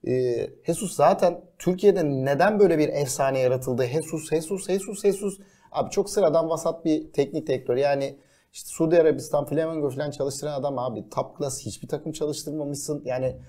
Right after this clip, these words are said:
bahsedilen takımlar Portekiz Ligi, e, üç tane, e, takımla oynanan bir ligden bahsediyoruz. Ki orada da finallere çıkmışsın, finalleri kaybetmişsin falan, çok acayip.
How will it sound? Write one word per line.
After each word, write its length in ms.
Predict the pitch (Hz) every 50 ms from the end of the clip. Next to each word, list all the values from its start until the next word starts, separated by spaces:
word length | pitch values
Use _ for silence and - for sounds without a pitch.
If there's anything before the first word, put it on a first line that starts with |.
| - _ _ -
bahsedilen 720 | 131 139 139 - - 156 139 147 147 147 147 143 147 -
takımlar 480 | - 139 131 - 147 143 147 139 - -
Portekiz 580 | 123 131 131 131 156 147 165 160 151 143 143
Ligi, 360 | 151 147 147 160 165 - - -
e, 100 | - - 123 - -
üç 380 | - - - - - 139 - -
tane, 300 | 156 151 143 139 135 139
e, 460 | - - 113 127 123 120 117 95 - - - 78 92 -
takımla 340 | - 135 127 - 156 143 139
oynanan 400 | 131 135 139 139 139 143 147 139
bir 80 | 135
ligden 320 | 135 131 135 - 143 143 143
bahsediyoruz. 680 | 143 139 135 - 143 139 147 147 156 170 151 - - _ _ _ _ _ _ _ _ _ _ _ _
Ki 160 | - - 196
orada 400 | 175 143 156 156 160 165 196 185
da 220 | 196 185 151 - -
finallere 500 | - 151 147 160 165 170 175 175 185 180
çıkmışsın, 460 | 185 - - - 175 151 - 180 151
finalleri 460 | 139 147 143 160 160 160 165 151 160
kaybetmişsin 580 | - 160 151 139 139 135 - 147 139 - - 139
falan, 220 | - 175 170 175
çok 220 | 156 - 165 151 156
acayip. 420 | 151 127 127 135 143 160 - -